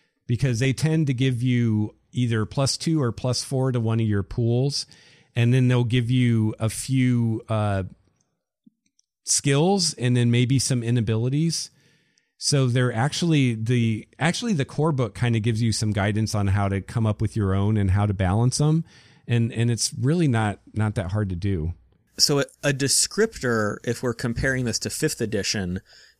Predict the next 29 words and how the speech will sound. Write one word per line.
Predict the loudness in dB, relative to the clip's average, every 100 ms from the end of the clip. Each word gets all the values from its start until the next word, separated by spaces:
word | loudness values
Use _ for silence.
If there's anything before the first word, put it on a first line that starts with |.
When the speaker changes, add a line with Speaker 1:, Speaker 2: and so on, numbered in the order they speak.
| -6
Speaker 2:
is | -6
pretty | -6 -4 -2
much | 0 -2
like | -4 -4
your | -6
background. | -4 -4 -4 -8 -10 -6
Speaker 1:
Yeah, | -6 -6
kinda. | -8 -8 -6 -6 -10 _ _
Yeah. | -8 -6 -8 -10 _ -20 _
Speaker 2:
It, | -6 -4 -2
it's, | -4 -4 -4
it's | -4 -4
giving | -2 -2 0
you | 0 -2
a |
couple | -4 -8 -6
skills, | -2 -2 0 2 2 2 0 0 -4
Speaker 1:
Yep. | -6 _ _ _
Speaker 2:
and | -4
it's | -2 0
giving | -2 -2 0
you | 0 0
some | 0 -2 -2 -4 -6
more | -4 -2 0 2 2 2 0
flavor, | -4 -6 -2 -2 -2 -2 -2
but | -4 -6 -4
some | -4 -4 -4
minor | -2 -2 -2 -2
mechanical | -4 -6 -6 -4 -6 -6 -6 -6 -10